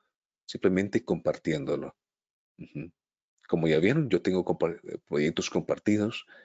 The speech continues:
que me delegaron para poder hacer troubleshooting y también para estar monitoreando.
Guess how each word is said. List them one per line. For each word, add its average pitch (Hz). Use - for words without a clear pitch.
que 78
me 76
delegaron 80
para 78
poder 76
hacer 85
troubleshooting 95
y 87
también 78
para -
estar -
monitoreando. 85